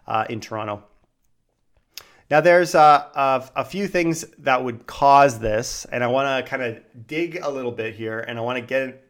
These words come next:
um, more information to you guys on why is it that even as I predicted, and I'll share a video that I did and what my prediction was for twenty twenty on the rent rates and,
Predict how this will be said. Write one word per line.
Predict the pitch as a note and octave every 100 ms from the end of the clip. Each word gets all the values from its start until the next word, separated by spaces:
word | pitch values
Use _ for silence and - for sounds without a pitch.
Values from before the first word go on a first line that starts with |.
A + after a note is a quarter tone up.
| -
um, | A2 G#2+ G#2+ G#2 _ _
more | C3 D#3
information | G3 D#3+ C#3 D3 D3 E3
to | -
you | C3
guys | A#2 A2 A2
on | - A#2+ A2+ A2 G#2+
why | A#2+ C3+ D3+ E3
is | E3+ D3 C#3+ A#2
it | A2+ A2+ _ _ _ A2+
that | A#2 A#2 A#2
even | F3 F#3 G3
as | E3 D3 C3+
I | - C3+ E3
predicted, | D#3 A#2 A2+ A#2 A#2
and | A#2
I'll | A2+
share | A#2 B2+ B2 -
a | A2 G#2+
video | B2 B2+ A#2
that | A2+ A2
I | A2
did | A2+ A2+
and | A2 G#2+
what | A2+
my | A2+
prediction | A#2+ - C3+ C3+ A#2
was | A2
for | - A2+
twenty | - A#2
twenty | A2 - A#2+ A#2
on | A2
the | G#2+ G#2
rent | C3 D#3
rates | B2 A#2+ A#2+
and, | A2